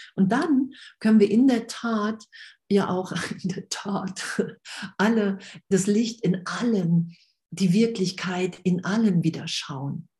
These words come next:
Und egal, was dann geschieht, was, was an Zeitraumgeschichte vielleicht nochmal auftaucht und erzählt wird, weil es einfach dadurch nochmal tief in der Lösung kommt, wir wissen dann, dass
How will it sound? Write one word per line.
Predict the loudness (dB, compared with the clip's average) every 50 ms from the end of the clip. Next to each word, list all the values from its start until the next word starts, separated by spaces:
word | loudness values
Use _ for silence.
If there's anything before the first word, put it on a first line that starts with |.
| _ _ _ _ _ _ _ _ _ _ _ _ 0
Und | 2 4
egal, | 4 2 2 0 0 0 2 2 0 0 -4 -10 -20 -6 _
was | -2 -2 0
dann | 2 2 4 4 4
geschieht, | 4 2 0 0 0 2 6 6 6 6 4 -2
was, | -6 -6 -6 -6 -6
was | -6 -6 -4 -2
an | -2 -2 -2
Zeitraumgeschichte | -2 -4 -6 -6 -6 -6 -4 -4 -2 -2 0 0 0 -2 -2 -2 -2 -2 -2 -2 -4 -8 -4
vielleicht | -2 0 0 0 -2 -2 -4
nochmal | -4 -2 -2 -2 -2 -2 -4
auftaucht | -4 -4 -4 -4 -6 -6 -8 -10 -8 -6 -4 -2 -2 -2 -4 -6 -6
und | -4 -2 0 0 0 -2 -6
erzählt | -8 -8 -2 0 2 2 4 2 2 0 -2 -2
wird, | -4 -4 -4 -4 -4
weil | -6 -6 -6
es | -6 -6
einfach | -2 -2 -2 0 -2 -4 -4
dadurch | -4 -4 -4 -2 -4 -4 -4
nochmal | -4 -2 0 0 0 -2 -4
tief | -6 -8 -8 -6 -4
in | -4 -2
der | -2 0
Lösung | 0 2 2 0 0 0 0 0 0 -2
kommt, | -4 -8 -6 -6 -6 -6 -8 _ -20 -20 -20 -20 -20 _
wir | 2 2 4 4 4
wissen | 2 0 0 -2 0 2 2 2 2 0 -4 -10 _ _ _ _ _
dann, | -4 0 2 2 2 0 -2 -4 -8 -12 _ _ _ _ _ _ _ _ _ _ _ _ _
dass | -2 -2 0 -2 -4 -8 -12 -16 _